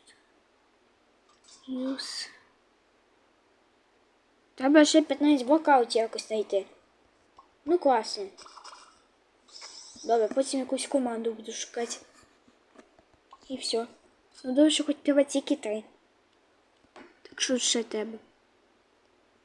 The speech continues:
Треба ще пожити сімдесят п'ятьми. Тінь сидами. Ага. Я лучше хочу вже блокаут знайти.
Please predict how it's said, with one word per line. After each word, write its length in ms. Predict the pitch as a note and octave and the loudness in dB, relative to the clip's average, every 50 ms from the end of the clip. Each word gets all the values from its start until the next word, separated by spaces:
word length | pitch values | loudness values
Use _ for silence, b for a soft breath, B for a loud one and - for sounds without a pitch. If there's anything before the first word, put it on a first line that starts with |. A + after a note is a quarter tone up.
| _ _ _ _ _ _ _ - | _ _ _ _ _ _ _ -10
Треба 220 | - C4+ B3 A#3 B3 | -4 -2 -2 0 0
ще 160 | - - A3+ | 0 -2 -4
пожити 680 | - A#3 A3+ G#3+ A3+ B3 B3 - A#3+ A#3+ A#3 A3+ A3 | -2 -4 -4 -2 -2 -4 -4 -2 -2 -2 0 -2 -4
сімдесят 640 | A3 - - - A3 G#3+ G#3+ G#3+ - - A3 - - | -6 -8 -12 -10 -10 -8 -8 -8 -6 -8 -8 -10 -12
п'ятьми. 500 | _ - A3 G#3+ - - A#3 B3+ C#4 C4+ - - _ _ _ _ _ _ _ | _ -14 -12 -12 -12 -14 -12 -10 -10 -12 -12 -18 _ _ _ _ _ _ _
Тінь 200 | - - G#3+ G#3 | -18 -14 -14 -12
сидами. 520 | G3+ - - G#3+ G#3 G#3 G#3 G3+ G#3 G#3 - - - _ _ _ _ _ _ - - - _ _ - - _ _ _ _ _ _ _ _ _ _ _ _ _ _ _ _ _ _ _ _ _ _ _ _ _ _ _ - - - | -10 -10 -10 -8 -8 -8 -8 -8 -8 -12 -14 -16 -20 _ _ _ _ _ _ -20 -20 -20 _ _ -20 -20 _ _ _ _ _ _ _ _ _ _ _ _ _ _ _ _ _ _ _ _ _ _ _ _ _ _ _ -20 -12 -6
Ага. 340 | B3 B3 B3 A#3+ A3 G#3+ - - - _ _ _ _ _ _ _ _ _ _ _ _ _ _ _ _ _ _ _ _ _ _ _ _ _ _ _ _ _ _ _ _ _ _ _ _ _ _ _ _ _ _ _ _ _ _ _ _ _ _ _ _ _ _ _ _ _ - _ _ - - - - - | -6 -4 -2 -4 -4 -6 -8 -14 -20 _ _ _ _ _ _ _ _ _ _ _ _ _ _ _ _ _ _ _ _ _ _ _ _ _ _ _ _ _ _ _ _ _ _ _ _ _ _ _ _ _ _ _ _ _ _ _ _ _ _ _ _ _ _ _ _ _ -20 _ _ -20 -18 -16 -6 -2
Я 60 | C4 | -2
лучше 240 | C4 C4 C4+ - - | -2 -2 -2 -6 -6
хочу 280 | - - - - C4 | -6 -6 -4 -4 -4
вже 160 | C4 B3 B3 A#3 | -4 -2 -2 -2
блокаут 420 | A3 B3 B3 A#3+ - F#3+ F3+ F3 - | -2 -2 -4 -4 -6 -10 -10 -10 -8
знайти. 340 | F#3+ F#3+ F#3 - - F#3+ | -10 -10 -10 -10 -12 -14